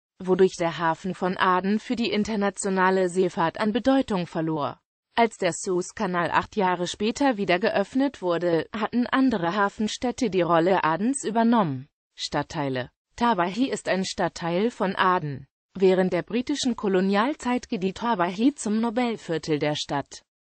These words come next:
Zum Viertel gehört auch Steamer Point,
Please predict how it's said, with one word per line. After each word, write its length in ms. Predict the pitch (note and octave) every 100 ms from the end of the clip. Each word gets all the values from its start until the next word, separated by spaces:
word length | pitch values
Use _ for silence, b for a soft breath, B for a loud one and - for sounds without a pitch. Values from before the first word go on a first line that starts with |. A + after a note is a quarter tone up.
| _
Zum 260 | - B3+ B3
Viertel 460 | - C#4+ - G#3
gehört 380 | A#3 F#3 G3 F#3 -
auch 300 | G3 D#4 -
Steamer 420 | - G3+ G#3+ A#3+
Point, 500 | - C4+ G#3 E3+